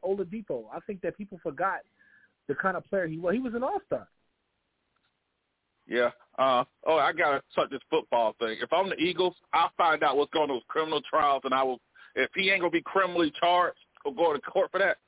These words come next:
Speaker 2: I trade for him in a heartbeat. But I hear this Carson Wentz injury. It sucks. But at the end of the day, are we gonna stop talking about this guy almost winning the M V P four or five years ago now?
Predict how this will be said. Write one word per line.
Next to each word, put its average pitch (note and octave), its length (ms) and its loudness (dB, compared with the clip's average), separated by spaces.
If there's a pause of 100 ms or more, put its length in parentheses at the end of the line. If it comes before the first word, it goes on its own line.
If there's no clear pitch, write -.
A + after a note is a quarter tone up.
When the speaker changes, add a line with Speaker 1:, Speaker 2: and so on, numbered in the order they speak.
(260)
Speaker 2:
I E3+ 140 4 (100)
trade F3 240 2
for D3+ 120 0
him D3+ 180 0
in C#3 80 2
a B2 100 2
heartbeat. B2+ 460 0 (640)
But D#3 140 4
I D3+ 120 4
hear G#3 200 2
this F#3+ 180 0
Carson F3+ 400 0
Wentz E3+ 260 -2
injury. E3 440 0
It B2+ 160 -4 (160)
sucks. E3+ 280 0 (680)
But F#3+ 120 2
at A3+ 120 -2
the G#3 140 2
end G3+ 160 0
of C#3+ 100 -4
the F3+ 60 0
day, D3+ 180 2 (1040)
are A3+ 120 2
we G4+ 120 2
gonna B4+ 180 0
stop D4 320 -2
talking B3 240 0
about G#3 300 -2
this G#3 220 0
guy G3+ 280 0
almost G#3+ 480 2
winning G#3 260 0
the F3 180 0
M G3+ 100 -2
V G3 200 -4
P G#3+ 260 -2
four G#3 180 4
or G3 80 -16
five G3 240 2
years F#3 200 2
ago G3 220 0
now? G3 260 0